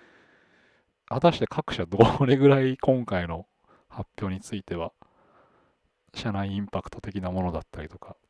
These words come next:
Speaker 2: 予算修正的な話があったのかなっていうのは、実は密かに気になってるネタだったりします。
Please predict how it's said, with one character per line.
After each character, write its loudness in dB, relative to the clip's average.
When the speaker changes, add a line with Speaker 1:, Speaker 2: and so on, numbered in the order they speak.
Speaker 2:
予 2
算 -4
修 -6
正 -2
的 -6
な -2
話 -6
が -4
あ -10
っ -16
た -6
の -4
か -2
な -2
っ -8
て -12
い -10
う -12
の -8
は、 -12
実 0
は 0
密 -6
か -6
に -10
気 -14
に -8
な -8
っ -20
て -14
る -10
ネ -14
タ -12
だ -12
っ -14
た -14
り -12
し -20
ま -20
す。 -20